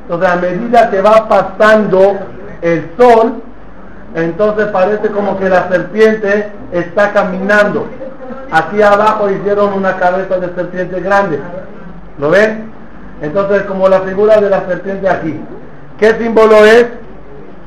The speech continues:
¿Qué, qué, qué, qué es un sim-, una serpiente que va bajando de arriba hacia abajo?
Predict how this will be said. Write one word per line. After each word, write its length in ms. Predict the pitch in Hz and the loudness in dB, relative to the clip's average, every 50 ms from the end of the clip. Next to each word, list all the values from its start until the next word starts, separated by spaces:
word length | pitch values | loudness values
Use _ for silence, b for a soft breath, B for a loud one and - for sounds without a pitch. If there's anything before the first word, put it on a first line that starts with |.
| - - - | -18 -8 -4
¿Qué, 180 | 220 233 240 | -2 -2 0
qué, 180 | 240 240 233 - | 0 -2 -2 0
qué, 160 | 202 247 247 | -2 -2 0
qué 120 | 262 285 277 | 2 2 2
es 100 | 277 262 | 2 0
un 180 | 254 240 247 | -6 -6 -4
sim-, 180 | 247 240 240 - - | -4 -6 -6 -4 -2
una 280 | 220 233 240 233 202 220 | 0 2 2 2 2 2
serpiente 420 | 220 208 208 220 220 220 220 202 | 0 -2 0 -2 -2 -2 -2 -2
que 100 | - 202 | 0 2
va 160 | 202 202 214 | 2 2 2
bajando 440 | 208 202 190 190 202 214 208 208 190 | 4 2 0 2 2 2 2 2 4
de 100 | 185 185 | 4 6
arriba 420 | 185 180 175 185 208 220 214 208 196 | 6 6 4 2 0 0 2 2 2
hacia 300 | 185 - 190 196 185 175 | 2 2 2 4 4 4
abajo? 380 | 165 165 160 - 135 123 - | 6 4 2 2 -2 -8 -10